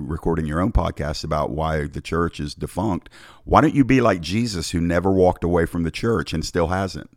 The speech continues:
And I, I promise you, he sees way more wrong with it than you do. So humble yourself. Get back connected to a local body of believers. You're accountable.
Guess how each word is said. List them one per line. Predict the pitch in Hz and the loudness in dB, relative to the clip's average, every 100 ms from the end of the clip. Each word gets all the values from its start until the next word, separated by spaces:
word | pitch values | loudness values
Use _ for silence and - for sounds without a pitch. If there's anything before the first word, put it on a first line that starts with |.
| _ _ _ _ _ _ - | _ _ _ _ _ _ -10
And | - 87 | 0 0
I, | - - | 0 0
I | 87 | 0
promise | - 107 107 110 104 87 | 2 2 2 2 -2 -2
you, | 78 | -2
he | 87 | -2
sees | 85 - 90 80 | -2 0 0 2
way | 87 95 | 2 4
more | 92 80 | 2 0
wrong | 78 78 78 | 0 -2 -2
with | 78 76 | -4 -4
it | - | -6
than | 73 | -6
you | 76 80 | -4 -6
do. | - - - _ _ _ _ _ _ - | -8 -14 -18 _ _ _ _ _ _ -4
So | 110 | 2
humble | 107 180 196 | 4 4 2
yourself. | 90 - - 50 - _ _ _ _ _ _ _ _ _ - - | 2 0 -4 -8 -16 _ _ _ _ _ _ _ _ _ -20 -6
Get | 101 117 - | 2 2 2
back | 117 - | 0 0
connected | 127 101 92 107 | 0 0 -2 -2
to | 104 101 | 0 2
a | |
local | 82 82 90 | 2 -2 -2
body | 87 95 101 | 0 0 0
of | 101 | 0
believers. | 107 139 - - - _ _ _ | -2 -2 -6 -14 -20 _ _ _
You're | - 90 | 0 2
accountable. | - 117 127 131 - | 4 4 4 2 -4